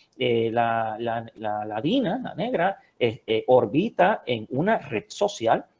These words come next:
y se está llevando la peor parte, evidentemente, ¿verdad? Eh, cuando el, el caso explota, pero no, yo creo que aceptadamente no se puede aislar el caso de, de esta mujer de su contexto de red. Pertenece a una red social, ¿verdad?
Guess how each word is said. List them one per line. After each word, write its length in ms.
y 80
se 80
está 120
llevando 320
la 200
peor 280
parte, 300
evidentemente, 640
¿verdad? 360
Eh, 480
cuando 320
el, 160
el 140
caso 240
explota, 480
pero 160
no, 240
yo 180
creo 240
que 240
aceptadamente 880
no 200
se 160
puede 180
aislar 540
el 180
caso 400
de, 300
de 120
esta 260
mujer 320
de 360
su 480
contexto 680
de 100
red. 240
Pertenece 580
a 40
una 240
red 160
social, 520
¿verdad? 260